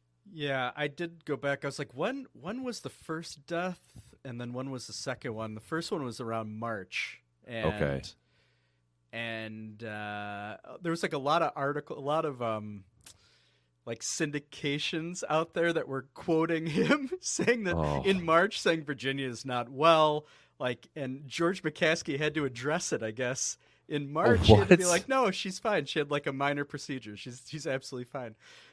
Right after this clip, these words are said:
Speaker 1: And then, uh, yeah.
Speaker 2: Is he
Speaker 1: and
Speaker 2: doing
Speaker 1: then
Speaker 2: this on purpose? Is he an actual troll? I guess I don't,
Speaker 1: I
Speaker 2: I don't,
Speaker 1: don't know.
Speaker 2: I don't
Speaker 1: I'm not
Speaker 2: know that
Speaker 1: sure.
Speaker 2: I follow it cl-, the closely enough, but I
Speaker 1: I don't know.
Speaker 2: respect it if he's doing it as just to get people.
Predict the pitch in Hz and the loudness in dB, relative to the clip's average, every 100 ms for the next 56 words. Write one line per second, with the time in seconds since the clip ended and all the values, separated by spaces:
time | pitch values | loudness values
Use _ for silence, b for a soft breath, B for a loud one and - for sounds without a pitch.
0 | b 160 151 156 151 151 147 139 131 127 | b -6 -4 0 0 0 0 2 2 0
1 | 127 123 151 120 95 120 147 170 175 160 | -6 -8 -4 -4 6 10 12 12 12 12
2 | 123 98 104 107 131 120 90 - 107 87 | 10 10 12 12 12 8 2 6 8 8
3 | 85 85 - 80 - 85 82 101 120 123 | 6 4 2 0 2 4 4 4 2 0
4 | 104 117 127 123 107 101 107 120 151 277 | 4 6 8 8 8 8 6 6 -4 -6
5 | - _ _ _ - 95 98 95 92 87 | -10 _ _ _ 0 6 8 10 8 8
6 | 85 - 92 87 87 87 - 85 82 - | 4 4 6 8 6 4 0 -6 -6 0
7 | 90 85 - 85 80 78 - - 78 - | 2 2 2 -2 0 -2 -4 -2 -2 -2
8 | _ _ _ _ _ _ _ 98 143 135 | _ _ _ _ _ _ _ 6 6 6
9 | - 104 - 82 - 82 - 104 90 101 | 4 2 4 -2 0 -4 0 0 6 8
10 | 98 90 67 82 85 76 98 87 85 69 | 10 6 2 0 0 0 0 0 -4 0
11 | 90 85 - 101 110 113 117 | 0 0 2 2 2 0 -2